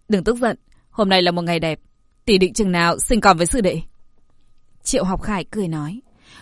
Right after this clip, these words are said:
Ngô Thành Thu nhìn Lâm Phàm, dường như là muốn nói, "Chuyện này các đệ hỏi sư đệ đi." Lâm Phàm lên tiếng. "Hai vị sư huynh chờ nóng vội, ta đang nỗ lực đây, chắc là sẽ nhanh có thôi."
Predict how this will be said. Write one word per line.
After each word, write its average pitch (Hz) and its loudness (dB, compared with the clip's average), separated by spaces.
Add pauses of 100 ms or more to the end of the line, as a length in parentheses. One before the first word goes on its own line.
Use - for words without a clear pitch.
(120)
Ngô 208 2
Thành 185 0
Thu 185 2
nhìn 180 -4
Lâm 185 -2
Phàm, 175 -6 (140)
dường 185 0
như 180 -2
là 170 -2
muốn 160 -4
nói, 165 -6 (360)
"Chuyện 196 0
này 165 -2 (160)
các 302 -8
đệ 233 -2
hỏi 196 -2
sư 220 -6
đệ 196 -4
đi." 175 -8 (840)
Lâm 190 2
Phàm 180 -6
lên 180 -8
tiếng. 165 -8 (720)
"Hai 185 0
vị 165 -4
sư 196 -2
huynh 185 2
chờ 175 -2
nóng 165 -4
vội, 190 -6 (200)
ta 180 -2
đang 170 0
nỗ 175 -2
lực 247 -2
đây, 165 -4 (400)
chắc 233 -4
là 160 0
sẽ - -6
nhanh 208 2
có 156 2
thôi." 190 -4